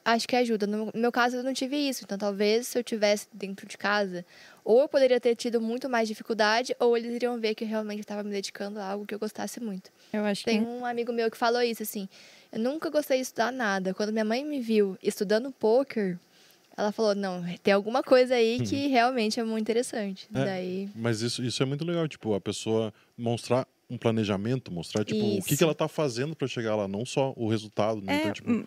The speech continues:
Speaker 2: mostrar seriedade naquilo que você tá fazendo, né? Você levar aquilo realmente como uma profissão,
Speaker 3: Uhum.
Speaker 2: não como um jogo qualquer.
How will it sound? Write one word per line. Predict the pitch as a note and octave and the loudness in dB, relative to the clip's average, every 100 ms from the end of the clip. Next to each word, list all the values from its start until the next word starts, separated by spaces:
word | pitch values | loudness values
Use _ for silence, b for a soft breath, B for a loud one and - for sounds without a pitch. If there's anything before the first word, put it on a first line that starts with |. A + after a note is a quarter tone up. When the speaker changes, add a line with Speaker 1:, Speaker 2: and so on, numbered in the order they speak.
| - | 0
Speaker 2:
mostrar | A3+ B3 A#3+ A#3+ | 2 2 2 0
seriedade | B3+ C#4 D4 A#3+ B3+ B3+ G#3 | 2 2 4 4 4 2 2
naquilo | G#3 G3+ G#3+ | 0 2 0
que | G3 | 0
você | - G#3 | 0 0
tá | - | 0
fazendo, | G3 G3+ F#3 F3 E3+ E3+ | 0 2 2 2 2 0
né? | E3+ F3+ | 0 -2
Você | F#3 | 0
levar | G3 G3+ F#3 G3+ | 2 2 4 2
aquilo | C4 - G#3+ G3+ - | 0 0 0 -2 0
realmente | G3+ G#3 G3 - | 0 2 2 0
como | G3+ | 0
uma | F#3+ | 0
profissão, | G3 F#3+ - G3 F3+ F#3+ C#4 | 0 -2 -6 -4 0 0 -2
Speaker 3:
Uhum. | G3+ D#3+ E3 B2 - | -4 -8 -10 -8 0
Speaker 2:
não | G#3 G#3+ A#3 C#4+ C#4 | 4 6 4 2 2
como | - B3 A#3 | 4 4 4
um | A3+ | 4
jogo | G3+ G3 F#3+ F#3 F#3 | 4 4 4 2 0
qualquer. | - F#3+ - F#3+ F3 F3+ B3 | 0 0 0 2 4 4 2